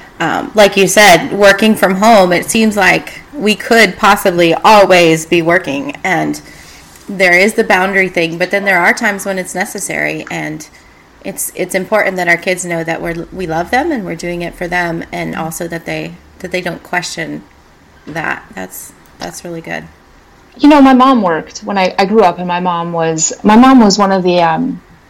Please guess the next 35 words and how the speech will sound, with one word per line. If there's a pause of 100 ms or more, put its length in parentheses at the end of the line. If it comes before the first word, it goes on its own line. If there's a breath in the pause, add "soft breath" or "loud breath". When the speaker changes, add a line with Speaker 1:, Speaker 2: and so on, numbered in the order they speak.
(320)
Speaker 2:
she
took
an
accounting
class,
and
she
was
the
only
woman
in,
in
the
accounting
class
when
she
was
in
college.
And
she
was
the
first
one
in
her
family
to
go
to
college,
too.